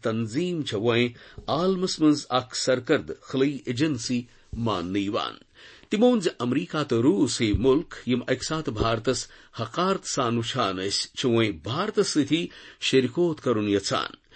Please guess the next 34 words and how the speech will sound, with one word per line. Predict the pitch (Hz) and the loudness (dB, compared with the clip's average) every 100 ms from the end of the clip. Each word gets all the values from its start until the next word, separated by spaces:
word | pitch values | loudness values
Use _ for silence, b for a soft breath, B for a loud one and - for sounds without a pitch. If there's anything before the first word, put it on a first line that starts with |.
| B - | B 2
तिमो | - 214 | 4 6
वोन | 214 | 4
जे | 147 107 | 2 2
मुल्कुक | 135 143 143 135 - 87 | 2 2 0 -4 -6 0
मलुल | 120 160 156 156 - | 2 4 4 2 2
रिवायती | 123 113 135 160 147 127 - 135 | 4 4 4 0 0 -2 0 4
इल्म | 160 180 123 | 4 4 -2
छु | 107 131 - | -2 -4 -4
भारतुक | 95 131 127 117 117 - | -4 -2 -2 -4 -8 -4
इंसानी | 113 - 110 107 | -4 -2 -2 -2
फायदे। | 101 - 127 131 151 _ _ _ - B B B B | 0 4 4 4 -2 _ _ _ -20 B B B B
तिमो | - 247 226 | 4 8 8
वोन | 185 | 6
जे | 160 - | 4 -2
प्रधानमंत्री | 135 117 139 143 143 131 233 - | 0 0 2 2 2 0 -4 -2
नरेंद्र | 139 135 135 135 | 2 4 4 2
मोदी | 131 156 143 | 2 2 2
सिंह | - 120 | 0 -2
जे | 117 113 - | -2 -4 -8
खलई | - 127 127 123 | -4 2 2 2
तहकीकस | 123 123 117 143 147 - | -4 -8 -10 -8 -8 -2
पोशर | 127 120 117 | -2 -2 -4
दिन | 101 117 | -4 -6
च | 110 - | -6 -2
कामि | 120 113 | -2 0
सित | 113 135 | -2 -4
छ | - - B B B | -6 -10 B B B
साफो | - 131 120 123 117 | 0 2 2 0 -2
शफाफियत | 113 113 113 - 110 - | -4 0 0 2 -2 -2
बढ़ेमच | 98 95 69 53 - - B B B - | -4 -4 -4 -10 -12 -14 B B B -2
त | 123 110 | 0 2
शहरियन | 127 127 147 190 196 | 0 0 0 0 0
मंज | 202 - | -2 -2
अमिच | 123 120 120 | -2 0 -2